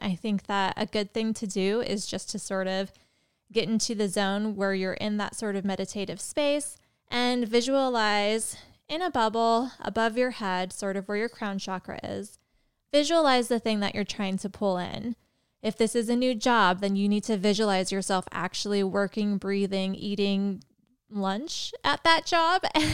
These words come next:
and just sort of everything that you could possibly want in terms of, you know, where you're looking to take your career.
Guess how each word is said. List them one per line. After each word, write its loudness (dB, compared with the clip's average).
and 2
just 2
sort 0
of 2
everything 2
that -2
you 0
could 0
possibly 0
want -2
in 0
terms -2
of, -2
you -10
know, -2
where 0
you're 6
looking 0
to 0
take -2
your -4
career. -4